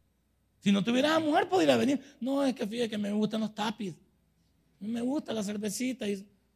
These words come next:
soy un poco bolito, social, pero soy bolito. Entonces a mí me gusta y eso me impide. No, fíjese que yo ando, ahorita este, ando en un, mi negocio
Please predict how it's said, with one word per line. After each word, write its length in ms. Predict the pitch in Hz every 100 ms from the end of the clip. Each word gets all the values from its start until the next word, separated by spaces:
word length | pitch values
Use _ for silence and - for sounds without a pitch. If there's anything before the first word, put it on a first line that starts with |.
| _
soy 180 | - 285
un 100 | 269
poco 280 | 269 262 240
bolito, 420 | 233 294 - 208
social, 420 | 233 233 359 339
pero 220 | - 226
soy 160 | 226 269
bolito. 480 | 240 277 320 - - _ _ _ _
Entonces 200 | - 226
a 0 |
mí 100 | 240 254
me 80 |
gusta 500 | 302 415 - - - - _ _ _ _ _
y 120 | 240
eso 140 | 247
me 120 | 254 240
impide. 460 | 214 294 262 196 - _ -
No, 380 | - - 262
fíjese 360 | 226 233 208 220
que 100 | 226
yo 140 | 226 233
ando, 280 | 233 214 - _ _
ahorita 500 | 196 196 220 226 233
este, 220 | 220 -
ando 200 | 226 233 226 220
en 140 | 202
un, 140 | 214 226
mi 100 | 226
negocio 500 | 214 226 214 226